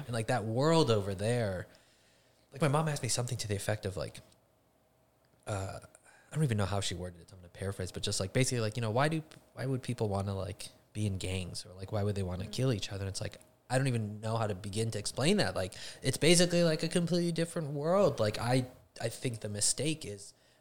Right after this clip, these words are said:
Speaker 1: you think you would do anything different in that environment. It's
Speaker 2: Right.
Speaker 1: like, I am clearly a pro-, I mean, I am myself, but I'm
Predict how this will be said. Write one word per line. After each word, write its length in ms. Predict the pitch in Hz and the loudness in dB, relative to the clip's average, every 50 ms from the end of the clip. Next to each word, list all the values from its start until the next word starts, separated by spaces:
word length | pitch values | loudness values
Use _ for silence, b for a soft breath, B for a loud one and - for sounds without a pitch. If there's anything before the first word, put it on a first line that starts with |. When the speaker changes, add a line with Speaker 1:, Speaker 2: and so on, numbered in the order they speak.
| b b 104 | b b -8
Speaker 1:
you 160 | 101 117 127 | -2 -2 -2
think 280 | 120 - 120 110 107 - | 0 0 -2 -2 -2 -2
you 120 | 107 107 | -2 -2
would 140 | 98 95 90 | -2 -2 -4
do 200 | 87 104 107 104 | -2 0 0 0
anything 360 | 98 98 98 90 - 95 90 | 0 0 -2 -4 -4 -6 -4
different 360 | 87 107 113 110 - 90 90 90 | 0 0 0 0 0 -4 -6 -4
in 60 | 87 | -4
that 180 | 87 85 87 | -4 -6 -6
environment. 480 | 87 85 82 165 170 190 - 165 165 165 | -6 -6 -4 -4 -2 -2 0 2 2 4
It's 180 | 160 160 160 160 | 4 6 4 4
Speaker 2:
Right. 120 | - - | 2 2
Speaker 1:
like, 80 | 101 104 | 2 2
I 60 | 113 | 4
am 180 | 120 110 101 95 | 4 2 2 -2
clearly 520 | - - - 139 156 165 175 117 95 90 | -4 -4 0 2 4 4 4 2 0 -2
a 60 | 82 | -4
pro-, 160 | - - - 101 | -6 -4 -4 -4
I 180 | 101 - - 113 | -2 0 0 0
mean, 120 | 110 98 | 2 2
I 140 | 92 87 87 | 0 0 -2
am 80 | 87 85 | -2 -4
myself, 340 | 85 80 - - - 120 - | -4 -4 -4 -2 -2 -2 -4
but 100 | 104 90 | -4 -6
I'm 120 | 87 | -6